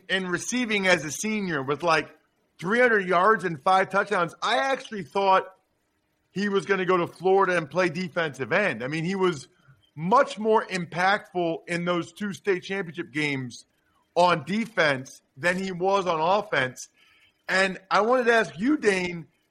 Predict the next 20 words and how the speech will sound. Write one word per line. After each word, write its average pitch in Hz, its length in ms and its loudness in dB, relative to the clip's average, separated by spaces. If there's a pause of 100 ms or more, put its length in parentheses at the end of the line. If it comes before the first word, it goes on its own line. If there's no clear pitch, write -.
(100)
I 220 120 2
don't 254 240 2
study 185 340 4
these 180 180 -6
guys. 175 520 0
Like, 156 260 -2
I 160 40 0
watch 170 320 0
the - 80 -12
T 165 220 -8
V 160 180 -12
copy 160 320 0
when 139 160 -2
I'm 135 100 -2
watching 143 320 0
a 123 60 -6
Florida 156 360 -6
game, 120 300 -8
and 117 120 -12
I, 135 120 -8